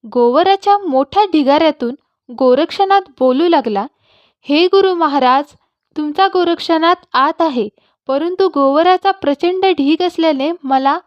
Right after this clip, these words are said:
बाहेर येता येईना, म्हणून आपणच गोवर बाजूला काढावा आणि मला बाहेर काढावे." त्यानंतर तो ढीग उकरून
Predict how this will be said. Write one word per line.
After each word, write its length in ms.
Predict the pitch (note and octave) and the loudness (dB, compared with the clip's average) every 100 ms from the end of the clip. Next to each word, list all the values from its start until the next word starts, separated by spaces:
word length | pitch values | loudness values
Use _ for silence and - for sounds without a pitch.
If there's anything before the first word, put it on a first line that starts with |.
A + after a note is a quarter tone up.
| _ | _
बाहेर 480 | A3 B3+ C4 D4+ F4+ | -2 0 0 0 0
येता 260 | F4 F4 | -2 -2
येईना, 400 | E4 D4 B3+ G3 G3+ _ _ _ _ _ | -4 -2 -6 -8 -12 _ _ _ _ _
म्हणून 340 | A#3+ C4+ D#4+ F#4+ - | -6 -4 -4 -6 -4
आपणच 540 | B3+ C4+ F#4 F#4 G4 | -4 -2 -2 -4 -6
गोवर 380 | E4 F4 E4+ F4 | -2 0 0 0
बाजूला 480 | D4 B3+ B3 D#4 E4 | -2 -4 -2 -2 -2
काढावा 500 | D4+ B3+ A3 A3 C4+ - _ - | -2 -2 0 0 -2 -6 _ -8
आणि 380 | D4+ E4 D#4 F#4 _ | -6 -6 -8 -10 _
मला 340 | B3 B3+ D4 E4+ | -6 -2 0 0
बाहेर 420 | D4 C4 C4 D#4+ | 0 0 0 -4
काढावे." 460 | C4 G#3+ F#3+ G3+ - _ _ _ _ _ _ _ _ - | -4 -6 -8 -10 -18 _ _ _ _ _ _ _ _ -10
त्यानंतर 560 | A#3+ C4+ F#4 G4 D4 D#4+ _ _ _ _ - | -6 -4 -4 -2 -4 -4 _ _ _ _ -6
तो 180 | C4+ | -4
ढीग 240 | F4 F#4+ F#4+ | 0 0 0
उकरून 420 | F4 F4+ E4 C#4+ | -2 -2 -2 -4